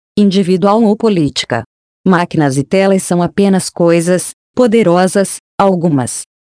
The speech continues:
É preciso que sejam usadas para o bem das pessoas, e podem ser usadas. O que não se pode é aceitar o mau uso, o abuso das máquinas falseadores que nos tornaram cativos do medo com suas mensagens falsas,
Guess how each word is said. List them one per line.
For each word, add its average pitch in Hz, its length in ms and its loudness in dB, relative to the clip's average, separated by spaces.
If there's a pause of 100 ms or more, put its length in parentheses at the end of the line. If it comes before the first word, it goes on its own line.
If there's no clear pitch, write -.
(200)
É 190 80 2
preciso 185 640 -2
que 175 120 -4
sejam 180 420 0
usadas 175 560 0
para 165 220 0
o 160 40 -2
bem 170 280 2
das 175 220 0
pessoas, 185 680 -2 (220)
e 180 60 -2
podem 180 320 0
ser 208 260 0
usadas. 160 640 0 (260)
O 208 60 2
que 202 140 0
não 190 180 2
se - 160 -6
pode 202 320 0
é 180 100 0
aceitar 156 460 0
o 160 60 0
mau 175 320 2
uso, 202 300 0 (220)
o 190 120 2
abuso 180 420 0
das 190 240 0
máquinas 156 560 0
falseadores 202 880 0
que - 140 -2
nos 185 180 0
tornaram 175 540 0
cativos 214 680 0
do 196 80 0
medo 175 320 0
com 202 180 0
suas 175 380 0
mensagens 139 640 0
falsas, 180 720 -2